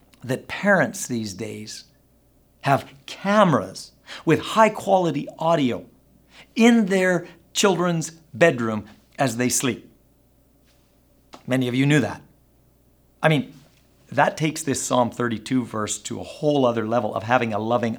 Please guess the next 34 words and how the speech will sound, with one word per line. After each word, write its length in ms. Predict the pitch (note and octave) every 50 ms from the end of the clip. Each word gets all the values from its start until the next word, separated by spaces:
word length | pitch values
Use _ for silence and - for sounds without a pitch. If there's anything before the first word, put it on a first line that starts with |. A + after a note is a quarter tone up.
| - -
eye 380 | A#2 A2+ A2 A2+ A#2 A#2 A2+ - - - - - - -
and 300 | D3+ D3+ D#3 D#3 C#3 C3 -
ear, 420 | - F3 D#3+ C#3+ C3 A#2+ A2 - - - - - - -
uh, 40 | A#2+
uh, 320 | A#2+ A#2+ A#2+ - B2 B2+ - B2
upon 420 | A#2+ - - - C3+ D3 C#3+ C#3+ C3+
you 180 | A2+ A2 A2
to, 540 | G#2+ - - B2 A2+ A2+ A2 A2 A2 G#2 G#2
to, 200 | G#2+ - - - A#2
it 80 | A2+
just 160 | - C3 C3
takes 160 | - C3+ C3 B2+
it 100 | G#2+ -
to 100 | A#2+ A2+
a 60 | F#2+
whole 180 | A2+ B2 A#2
other 220 | A2 G#2+ G2+ G#2 G2
level. 280 | G#2 A2+ G#2+ F#2 - - _ _ _ _ _ _ _ _ _ _ _ _ _ _ _ _ _ _ - -
As 120 | A#2 A#2
grandparents, 580 | A2+ D3+ C#3+ D3+ D3 - C3+ C3 B2+ A#2+ A2+ -
it's, 260 | A#2+ - - - -
uh, 260 | B2+ A2+ A2 G#2+ G#2 - - - - - - - _ -
I 220 | A#2+ - C3 B2
must 220 | C3 C#3 B2+ -
say, 360 | - - G#2 A2+ C3+ D#3 E3 - - - -
a 60 | -
little 300 | B2+ B2+ B2+ B2 B2 A#2+
unnerving, 760 | A2+ A2+ A#2 A2+ A2 A2 A2 G#2+ G#2 F#2 A2+ B2 D#3+ F#3 - - - - - - _
uh, 120 | - G#2 -
at 160 | - B2+ - -
times 600 | - C3 B2 A2 G#2+ B2 D3+ F3+ G#3 G#3+ - - - - - - _
when 400 | - C#3+ D3+ - D3+ D#3+ D#3 C#3
you 100 | B2+ C3
know 420 | B2+ C3 C3+ D3 D#3+ E3+ E3+ E3+